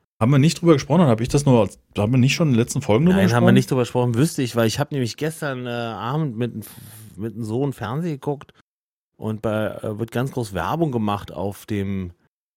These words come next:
Speaker 2: Amazon Fire T V Startbild.
Speaker 1: Mhm.
Speaker 2: Und Wow, hab ich jetzt auch schon ein paar Mal gelesen und die haben jetzt sogar den Batman und so ein Kram, weißt du, also, wo ich mich frage, hä, wie kann denn so eine neue Firma so ein Ding,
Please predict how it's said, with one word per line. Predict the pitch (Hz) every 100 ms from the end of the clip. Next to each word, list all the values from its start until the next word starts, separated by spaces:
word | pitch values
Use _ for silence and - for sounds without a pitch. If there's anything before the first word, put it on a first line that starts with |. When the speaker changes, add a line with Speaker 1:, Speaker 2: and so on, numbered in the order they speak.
| _
Speaker 2:
Amazon | - 107 107 - 107
Fire | - 110 107
T | 104
V | 98 151 131 90 _ _ _ _ _ -
Startbild. | - - 85 82 _ 90 92 143 - - _
Speaker 1:
Mhm. | 107 104 151 - _ _ _ _ _
Speaker 2:
Und | 92 95 90 80
Wow, | 92 95 107 110 95 76
hab | 117
ich | 120
jetzt | 101
auch | 92
schon | 104
ein |
paar | 104
Mal | 104
gelesen | 95 95 143 131
und | 107
die | 95
haben | 127 123
jetzt | 107
sogar | 117 107
den | 104 95
Batman | 98 151 160 80 76 73
und | 76
so | 78
ein | 76
Kram, | - 64 64
weißt | 71 -
du, | 101
also, | 90
wo | 85
ich | 85
mich | 85
frage, | - 80 82
hä, | 104 120 _ _ _ _
wie | -
kann | - 110
denn | 123
so | 104
eine | 104
neue | 90 78 131
Firma | - 123 120
so | 101
ein | 110 101 90
Ding, | 117 170 117 87